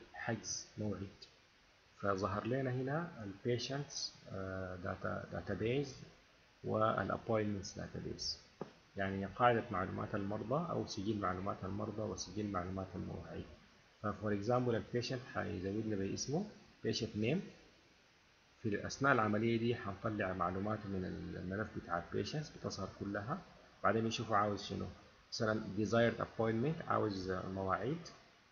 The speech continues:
بنشوف الجدول بتاع المواعيد هنا، ال available appointments من ال-، من الملف ده، وبنعرضها له اللي هو ال possible appointments، مواعيد المحتملة،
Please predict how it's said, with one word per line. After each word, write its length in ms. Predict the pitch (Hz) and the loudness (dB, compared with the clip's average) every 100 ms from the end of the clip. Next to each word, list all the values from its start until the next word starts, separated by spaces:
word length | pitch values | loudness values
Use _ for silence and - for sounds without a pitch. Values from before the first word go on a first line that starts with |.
| - | -8
بنشوف 360 | 92 - 117 | -4 -2 -2
الجدول 400 | 104 98 98 95 | 0 0 0 0
بتاع 160 | - 92 | -2 -2
المواعيد 520 | 92 90 87 87 127 - | 0 0 0 0 -2 -2
هنا، 200 | 110 143 - - - - | -2 -2 -4 -18 -20 -8
ال 60 | - | 2
available 440 | 95 104 107 98 | 4 4 4 2
appointments 1000 | 95 - 107 110 117 170 170 - - - | 0 -2 0 2 2 0 -2 -8 -12 -8
من 100 | 98 | -6
ال-، 560 | 95 90 87 90 95 98 | -4 -6 -6 -6 -6 -4
من 120 | 95 | -2
الملف 420 | 92 95 101 90 | 0 0 0 -2
ده، 280 | 101 117 160 - - - - - - | -2 0 -2 -4 -14 -20 -20 -20 -8
وبنعرضها 560 | 98 95 98 92 110 104 | -2 0 2 2 2 2
له 180 | 98 95 - - - | 2 0 -4 -16 -10
اللي 140 | 98 101 | -4 0
هو 60 | |
ال 80 | 98 - | 0 0
possible 460 | 120 - 117 - 107 | -2 0 -4 -4 -6
appointments، 640 | - - 98 92 85 78 - - - - - - - | -6 -4 -2 -2 -2 -6 -8 -10 -16 -20 -20 -16 -4
مواعيد 280 | 92 95 98 | -2 0 0
المحتملة، 680 | 92 85 - 95 87 78 | 0 -2 -4 -4 -2 -4